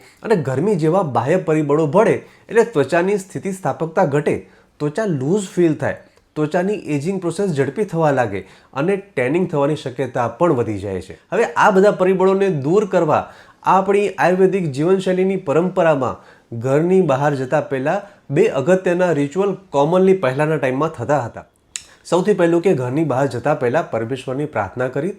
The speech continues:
તિલક લગાડવાનું. પ્રાર્થના કે મંત્ર તમારા મનને શાંત કરે છે. માત્ર જય શ્રી કૃષ્ણ બોલવાથી જ તમારી ઉર્જામાં તરત જ પરિવર્તન આવે છે. તમે પણ માર્ક કર્યું હશે.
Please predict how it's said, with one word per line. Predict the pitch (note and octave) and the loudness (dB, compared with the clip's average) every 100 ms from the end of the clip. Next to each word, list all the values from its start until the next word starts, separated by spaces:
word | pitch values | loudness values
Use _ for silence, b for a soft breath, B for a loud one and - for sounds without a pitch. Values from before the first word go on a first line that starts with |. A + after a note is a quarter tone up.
| - | -6
તિલક | B2+ D3+ | -4 -2
લગાડવાનું. | A#2+ G#2+ G2 F#2+ E2+ - b b b b - | -4 -4 -8 -10 -12 -18 b b b b -6
પ્રાર્થના | A#2 A#2 C#3 D#3+ | -2 -2 -2 -4
કે | D#3+ D#3 | -2 -4
મંત્ર | A2+ B2 C#3+ E3+ | -4 -8 -4 -6
તમારા | E3+ A2 C3 | -4 -6 -6
મનને | B2+ A2+ B2 D3 | -6 -6 -4 -6
શાંત | - G#2 A#2 A#2 | -4 -4 -4 -4
કરે | G#2+ F#2+ | -6 -6
છે. | F#2 F2 _ _ b b b B2 | -8 -14 _ _ b b b -4
માત્ર | B2 D3+ F3+ F3 | -4 -2 -2 -2
જય | C#3+ A#2+ | -2 -4
શ્રી | A#2 D#3 | -4 -6
કૃષ્ણ | D3+ B2+ D3 C#3+ | -4 -6 -4 -4
બોલવાથી | A2+ A#2 C3+ D3 D#3 | -4 -2 -2 0 -2
જ | G2 B B B D3 | -4 B B B -2
તમારી | D#3 F#3 G3 | 2 4 4
ઉર્જામાં | D#3+ C#3 D3+ D#3+ F3+ - - | 2 2 0 0 -4 -4 0
તરત | E3+ F#3+ | 2 2
જ | F#3+ | 0
પરિવર્તન | - D#3 D#3 D#3 - D3+ | 2 2 4 2 0 0
આવે | B2+ C#3 | 0 0
છે. | D#3 G3 B B - | -2 -6 B B -6
તમે | G#3 | -2
પણ | C4+ A3 | 0 2
માર્ક | B2+ A2+ | 0 -2
કર્યું | A2+ G2+ G2 | -4 -6 -8
હશે. | - | -12